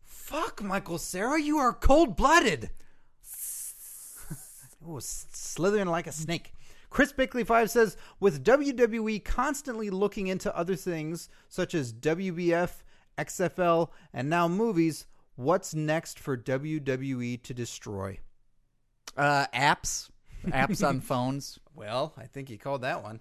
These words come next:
Speaker 2: Yeah. Um, whatever's popular, they're gonna find a way to try to be a part of it, I think. Uh, geez. Tumblers? <laughs> Oh, wait, yeah. <laughs> They have already had the, the four best W W E themed tumblers.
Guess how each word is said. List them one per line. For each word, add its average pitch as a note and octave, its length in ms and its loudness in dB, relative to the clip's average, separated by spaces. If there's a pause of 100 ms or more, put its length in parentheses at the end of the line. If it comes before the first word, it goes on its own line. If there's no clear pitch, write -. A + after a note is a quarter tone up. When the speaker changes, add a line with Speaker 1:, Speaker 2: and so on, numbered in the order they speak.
Speaker 2:
Yeah. A#2+ 360 -4 (160)
Um, B2+ 440 -4 (420)
whatever's A3+ 440 2
popular, G3+ 560 2
they're B2+ 120 2
gonna D3 200 -2
find D#3 260 2
a D#3 60 0
way D3+ 140 2
to D3+ 80 0
try D3 200 2
to C#3+ 100 0
be D3 120 -4
a C#3+ 60 -2
part D3 240 0
of A2 80 -8
it, G#2 140 -8 (680)
I A#2 60 -12
think. B2 300 -8 (1200)
Uh, D#3+ 680 6
geez. B2+ 640 -8
Tumblers? F3+ 800 2
<laughs> - 40 -14 (920)
Oh, D#3+ 160 8
wait, D3 300 6
yeah. B2 220 2
<laughs> B2 280 6
They C#3 140 0
have C#3 120 0
already C3+ 280 4
had C#3 280 2
the, B2+ 220 0 (600)
the B2+ 180 -4
four C#3+ 300 2
best B2+ 280 2
W C3 200 0
W B2 260 0
E A#2+ 100 -2
themed A#2+ 500 -6
tumblers. C3+ 520 -4